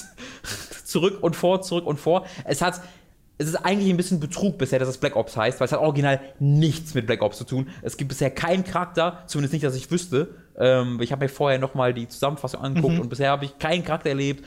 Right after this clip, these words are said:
Speaker 1: keinen Bösewicht, keine Story-Verbindung. Also das ist eigentlich, eigentlich müsste es War-, Advanced Warfare null heißen eher. Ähm, es ist bisher alles sehr bla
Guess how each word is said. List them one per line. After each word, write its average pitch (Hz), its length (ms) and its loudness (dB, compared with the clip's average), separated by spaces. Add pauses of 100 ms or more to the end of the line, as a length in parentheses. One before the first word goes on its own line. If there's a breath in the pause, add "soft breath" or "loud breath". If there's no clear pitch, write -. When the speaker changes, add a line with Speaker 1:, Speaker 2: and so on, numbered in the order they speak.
(160 loud breath)
Speaker 1:
keinen 151 220 2
Bösewicht, 135 520 2 (180 loud breath)
keine 156 240 0
Story-Verbindung. 135 840 0 (200 loud breath)
Also 127 320 2
das 123 240 -8
ist 120 80 -8
eigentlich, - 600 -2
eigentlich 131 260 -4
müsste 120 140 -4
es 110 100 -8
War-, 107 260 -2
Advanced 113 400 -2
Warfare 107 420 0
null 123 300 4
heißen 98 320 -2
eher. 98 240 0 (420 loud breath)
Ähm, 98 400 0 (640)
es 123 140 -4
ist 175 280 -2
bisher 170 380 -4
alles 170 280 0
sehr 147 160 2
bla 123 360 0